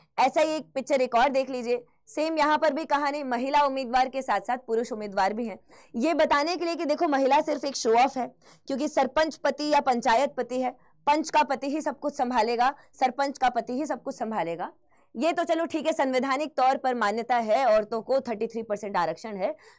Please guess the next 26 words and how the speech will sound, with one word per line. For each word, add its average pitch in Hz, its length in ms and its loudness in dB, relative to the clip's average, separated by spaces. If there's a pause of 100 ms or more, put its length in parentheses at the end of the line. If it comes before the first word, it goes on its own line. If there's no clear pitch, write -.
तो 247 80 -2
ठीक 233 220 -4
है 262 60 0
भैया, 202 220 -2 (100)
इनको 202 260 -4
भी 240 140 -2
आगे 170 300 -4
पोस्टर 190 380 -6
में 233 120 -8
खड़ा 139 200 -10
कर 143 120 -20
दिया। - 500 -12
इस - 140 -4
टाइप 226 160 2
से 220 120 -4
कुछ 202 180 -8
कुछ 262 180 -6
बताया 139 340 -6
जा 107 100 -16
रहा - 120 -20
है, - 80 -20 (2750)
लेकिन 330 360 4
सक्सेसफुल 311 640 2
एग्जांपल्स 311 580 2
भी 311 140 -2
हैं। 302 280 -8